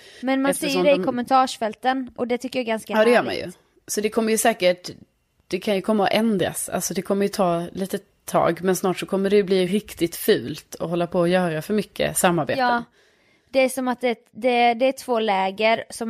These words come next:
Speaker 1: nu går åt extremerna. Men att den här, det är som att många personer inte heller inser vad det är för miljöbov som de själva bidrar med. För de,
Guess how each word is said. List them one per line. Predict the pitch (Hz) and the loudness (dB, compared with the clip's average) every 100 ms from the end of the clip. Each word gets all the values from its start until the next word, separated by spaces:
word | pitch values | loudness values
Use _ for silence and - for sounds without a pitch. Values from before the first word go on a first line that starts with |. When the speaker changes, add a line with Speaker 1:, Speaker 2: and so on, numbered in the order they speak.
| 220 | -4
Speaker 1:
nu | 208 202 | -2 -2
går | 202 202 196 | 0 0 0
åt | - _ - | -6 _ -18
extremerna. | - - - 226 220 202 202 214 240 240 _ _ _ _ _ _ | -14 -14 -6 -2 0 -2 -4 -4 -6 -6 _ _ _ _ _ _
Men | 226 | -4
att | 220 226 - - _ - _ _ _ _ _ | -2 -4 -12 -20 _ -20 _ _ _ _ _
den | 233 233 | -6 -2
här, | 233 226 _ _ | -2 -4 _ _
det | 233 | 0
är | 262 | 0
som | 254 247 | 0 -6
att | 247 | -4
många | 269 254 | -6 -6
personer | - 269 | -4 -4
inte | 240 233 | -2 -2
heller | 220 - | -4 -4
inser | 254 262 220 - 247 277 226 175 _ _ | -4 -4 -6 -6 0 2 0 -4 _ _
vad | 214 202 247 269 269 | -16 0 4 4 4
det | 240 | 2
är | 214 196 190 185 - _ _ _ _ _ _ - | 2 2 0 -4 -12 _ _ _ _ _ _ -10
för | 226 | -8
miljöbov | 208 202 214 220 196 190 190 185 - _ - | -6 -2 2 2 0 -4 -6 -10 -20 _ -18
som | - 233 | -6 -4
de | 226 | -4
själva | - 277 285 240 202 254 | 0 2 2 0 2 2
bidrar | 233 277 254 214 | 2 0 2 0
med. | 226 208 | 0 -2
För | - | 0
de, | 240 | 0